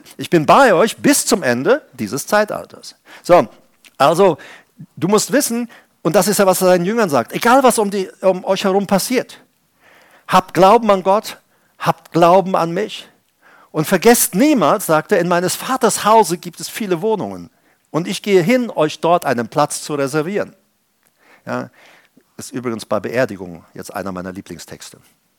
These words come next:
So, in meines Vaters Haus sind viele Wohnungen. In meinem Oikos, im Gebäudekomplex, meinem, äh, mein-, dem Oikos, meine, also im Gebäudekomplex, in dem ganzen Stadt meines Gottes, meines Vaters,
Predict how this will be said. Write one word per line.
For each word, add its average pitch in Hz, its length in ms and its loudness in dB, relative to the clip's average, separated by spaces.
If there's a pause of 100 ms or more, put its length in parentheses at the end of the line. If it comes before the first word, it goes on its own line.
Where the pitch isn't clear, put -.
(720)
So, 143 240 4 (420)
in 127 120 -8
meines 170 240 0
Vaters 233 440 0
Haus 151 280 -2
sind 170 260 0
viele 277 540 0
Wohnungen. 101 420 -12 (560)
In 120 140 -8
meinem 139 200 0 (140)
Oikos, 190 420 2
im 156 160 -4
Gebäudekomplex, 160 1040 0
meinem, 110 300 -4
äh, 120 100 -4
mein-, 113 240 -2
dem 113 280 -2
Oikos, 214 580 2 (300)
meine, 123 340 -2
also 104 160 -4
im 95 140 -8
Gebäudekomplex, 190 1040 2
in 139 180 -4
dem 123 160 0
ganzen 151 400 -6
Stadt - 580 -4 (600)
meines 139 320 -4
Gottes, 175 380 0
meines 123 280 -4
Vaters, 165 480 -2